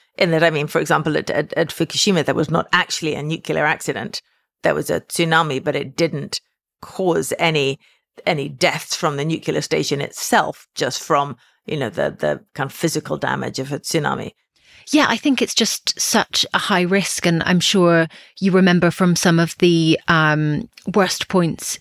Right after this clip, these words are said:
Speaker 2: in the war in Ukraine that there were worries about a nuclear plant there. And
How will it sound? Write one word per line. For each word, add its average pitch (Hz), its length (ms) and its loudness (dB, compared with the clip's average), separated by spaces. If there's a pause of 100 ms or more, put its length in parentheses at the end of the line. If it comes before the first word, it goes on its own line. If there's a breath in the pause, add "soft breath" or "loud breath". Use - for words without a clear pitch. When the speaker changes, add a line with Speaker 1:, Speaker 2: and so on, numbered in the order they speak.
Speaker 2:
in 160 600 2
the 175 200 -2
war 165 360 4
in 165 140 4
Ukraine 160 520 2
that - 200 0 (280 loud breath)
there 175 100 2
were 175 100 6
worries 170 340 4
about 160 200 2
a - 20 4
nuclear 165 380 2
plant 143 280 2
there. 160 320 4
And 151 220 -2